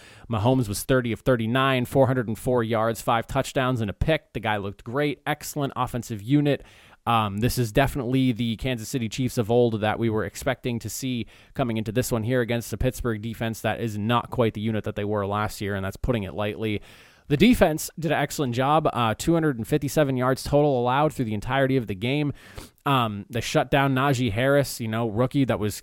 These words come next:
killing it all year long, thousand yard rusher, I believe thousand yard rusher in his rookie campaign there. Uh, twelve carries for twenty-nine yards on the ground.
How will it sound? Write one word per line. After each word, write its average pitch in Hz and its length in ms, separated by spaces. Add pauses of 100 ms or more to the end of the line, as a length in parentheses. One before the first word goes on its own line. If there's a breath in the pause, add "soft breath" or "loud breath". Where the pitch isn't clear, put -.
(120)
killing 190 360
it 120 160
all 123 200
year 117 200
long, 127 320
thousand 113 360
yard 110 240
rusher, 123 300
I 117 80
believe 127 280
thousand 95 280
yard 92 180
rusher 95 280
in 95 80
his 95 140
rookie 101 200
campaign 104 460
there. 110 240 (480 loud breath)
Uh, 120 180
twelve 175 300
carries 165 260
for - 80
twenty-nine 151 540
yards 143 260
on 131 60
the 107 80
ground. 131 400